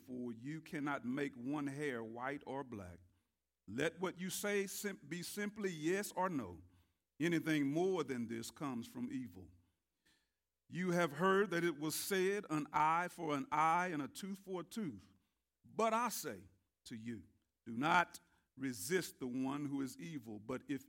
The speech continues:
anyone slaps you on the right cheek, turn to him the other side also.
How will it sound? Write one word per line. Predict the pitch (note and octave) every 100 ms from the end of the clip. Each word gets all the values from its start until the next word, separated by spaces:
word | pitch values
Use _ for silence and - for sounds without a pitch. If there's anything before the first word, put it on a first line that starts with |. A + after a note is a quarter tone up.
| -
anyone | G3 G#3 G3 F#3 F3+
slaps | D#3+ - F#3+ F#3+ - - -
you | A2+ A2 B2+ - _ _ _ _
on | C#3+ C3+
the | A#2+
right | B2+ E3+ D#3 -
cheek, | - - G#2+ A#2+ - _ _ _ _ _ _ _ -
turn | E3+ F#3+ F#3+ F3
to | D3+
him | B2 B2 C3 C3
the | B2+
other | B2+ B2
side | B2 D#3 C#3 A#2+ A#2+ C3+
also. | D#3+ C3+ - C3 G#2